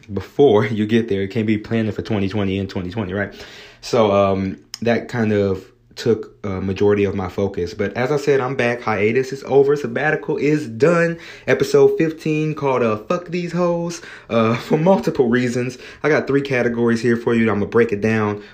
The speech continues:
Um, it's gonna be professional, political, and personal. So we're gonna jump right into this thing. Um, okay. So, y'all know things always got me bitching. Um, but I was reading, I don't know where, so don't ask me.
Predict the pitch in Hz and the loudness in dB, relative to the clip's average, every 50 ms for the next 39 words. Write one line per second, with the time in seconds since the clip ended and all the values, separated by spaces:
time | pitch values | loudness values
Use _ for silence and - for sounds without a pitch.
0 | - - - 101 101 101 101 98 98 98 95 - - 110 107 - 117 107 101 101 | -12 -6 -2 0 0 0 0 0 -2 -4 -6 -6 -8 -10 -6 -2 -2 0 0 0
1 | 101 98 - - - - 120 123 120 - 131 120 120 117 113 113 113 110 113 - | -2 -2 -6 -4 -2 0 0 0 -2 -4 -4 0 2 2 4 4 2 0 -2 -2
2 | - 104 110 107 107 - - 113 107 104 107 - 85 - - 123 120 120 - 117 | 2 4 4 4 4 2 2 4 4 4 2 0 -4 0 2 2 2 2 0 -2
3 | 117 113 113 113 - - - - - - 120 113 98 92 - 101 92 87 90 95 | -2 -2 -4 -6 -12 -18 -12 -6 -4 -2 0 0 0 0 0 -2 -2 -2 -2 -2
4 | 98 98 98 95 - - 101 90 87 85 - - 92 87 85 82 82 - - - | 0 0 -2 -2 -2 -2 -2 -2 -4 -6 -6 -6 -4 -4 -6 -8 -10 -14 -18 -20
5 | - _ _ _ _ _ _ _ _ _ _ _ - - 107 104 101 98 95 95 | -20 _ _ _ _ _ _ _ _ _ _ _ -10 -6 -4 -2 -2 0 -2 -2
6 | 92 - - - _ _ _ _ - - - - 73 - - - - - - - | -4 -6 -10 -18 _ _ _ _ -4 -2 0 0 -2 -4 -8 -16 -20 -20 -20 -20
7 | - _ _ _ - - 165 156 139 113 - - - - _ _ _ _ _ _ | -20 _ _ _ 0 2 4 6 6 4 2 0 -6 -14 _ _ _ _ _ _
8 | _ _ _ _ - 117 127 135 139 143 147 135 120 - - - - _ _ _ | _ _ _ _ -4 0 0 2 4 4 4 4 2 0 -4 -12 -20 _ _ _
9 | - 123 113 107 104 110 107 104 101 101 95 98 110 101 98 101 98 95 95 104 | 0 2 2 2 4 6 6 6 6 4 4 0 -2 0 0 -2 -2 0 0 0
10 | 92 - - - 87 92 117 - - 101 95 95 95 90 90 90 82 - _ _ | 0 -2 -4 -6 -6 -6 -6 -4 -2 -2 -2 -2 -2 -4 -6 -8 -10 -14 _ _
11 | _ _ _ _ _ _ _ _ _ _ _ _ _ - - 107 101 107 104 101 | _ _ _ _ _ _ _ _ _ _ _ _ _ -14 -6 0 2 4 4 4
12 | 101 - - 107 123 143 156 147 - 113 110 120 131 123 110 104 101 101 - 107 | 2 0 0 2 2 4 4 4 4 2 0 0 0 0 0 0 0 0 -2 -4
13 | 113 117 131 135 127 117 107 98 90 95 98 101 101 101 107 113 - - - _ | -4 -2 -2 -2 0 -2 -2 -2 -2 -2 0 2 2 2 0 -2 -8 -14 -20 _
14 | _ _ - - - 101 101 98 101 101 104 98 95 - - - 95 92 92 98 | _ _ -10 -8 -6 -4 -4 -4 -4 -4 -4 -6 -6 -8 -8 -6 -6 -6 -6 -8